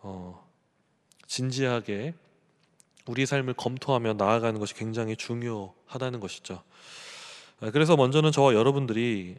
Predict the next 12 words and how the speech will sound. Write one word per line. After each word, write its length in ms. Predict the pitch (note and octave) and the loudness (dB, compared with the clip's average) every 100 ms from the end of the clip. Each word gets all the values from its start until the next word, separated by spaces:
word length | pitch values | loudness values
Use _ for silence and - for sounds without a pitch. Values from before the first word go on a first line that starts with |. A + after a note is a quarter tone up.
| - | -14
어떤 580 | - A2+ D3 D3 B2+ A#2 | -10 0 4 4 2 -4
중요한 280 | - B2 C#3 | -6 0 0
선택들을 640 | C#3 C#3 C#3 - - B2+ B2+ | -2 -6 -8 -6 -4 -2 -4
하며 180 | C#3+ C3 | -4 -4
살아가게 420 | D#3 D#3 C#3+ C3 | -4 -4 -4 -6
될 200 | - F#2 | -10 -10
때, 380 | - F#2 D3+ E3 _ - - - - - _ _ _ - | -6 -4 -4 -6 _ -20 -20 -20 -20 -20 _ _ _ -6
이 220 | B2+ B2+ | -4 0
바리새인의 880 | - B2+ D#3 D#3+ D3+ C#3+ C3+ B2+ A2 | 6 6 6 4 2 0 0 0 -2
이 160 | A2 | -4
문제들을 460 | G2+ A#2 B2 A#2 A#2 | -6 -2 -2 0 -2
바라보면서 920 | G2+ G#2+ - F#2 F2+ F#2+ D3 A2 F#2 | -2 -4 -4 -8 -10 -6 -4 -4 -8